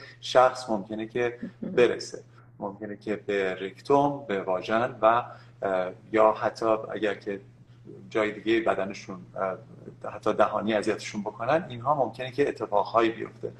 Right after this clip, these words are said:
اهم از پرفوریشن، یعنی، اه، ممکنه که فرض کنید در روده ایجاد، اه، سوراخی بشه، مشکلی بشه، یا اینکه پارگی، و یا اینکه بعضی وقتا ممکنه که فیستول به وجود بیاد، یعنی بین فرض بفرمایید سیستم،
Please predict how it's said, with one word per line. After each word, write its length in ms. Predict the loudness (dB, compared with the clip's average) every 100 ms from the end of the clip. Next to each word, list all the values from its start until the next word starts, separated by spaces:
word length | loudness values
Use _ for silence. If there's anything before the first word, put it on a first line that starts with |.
| -18 -20 -4 4
اهم 260 | 4 6
از 240 | 4 4 0
پرفوریشن، 880 | 0 2 0 0 -2 2 2 2 -2
یعنی، 300 | -8 -6 -8 -8 -20 -14 -4
اه، 100 | -2
ممکنه 360 | -2 -6 -6
که 80 | 0
فرض 260 | 4 4 4
کنید 240 | -2 0
در 240 | 4 4 2
روده 340 | -4 0 4
ایجاد، 480 | 4 4 2 2 4 4 2 -8 -20 -20 -10 -4
اه، 120 | -4
سوراخی 460 | 0 4 4 4
بشه، 280 | 2 2 2 -2 _ _ -4
مشکلی 440 | -4 4 4 4
بشه، 380 | -2 0 0 0 -4 -16 -12
یا 340 | 4 6 6 4
اینکه 500 | -4 -6 0 0 0 4
پارگی، 640 | 4 4 -2 -4 -2 -2 -4 -14 0
و 100 | 2
یا 160 | 6 4
اینکه 500 | 2 -2 2 2 0 -2 4
بعضی 260 | 6 6
وقتا 300 | 2 2 0
ممکنه 380 | -2 -4 -4 -6
که 120 | -4
فیستول 480 | -4 -4 -4 6 6
به 120 | 6
وجود 300 | 0 -4 -2
بیاد، 180 | 2 4
یعنی 180 | 2 -2
بین 540 | 0 2 2 0 -2 -6 -20 -20 2
فرض 240 | 4 4
بفرمایید 400 | 0 -6 -4 -4
سیستم، 680 | -6 -10 -10 -2 -2 0 -2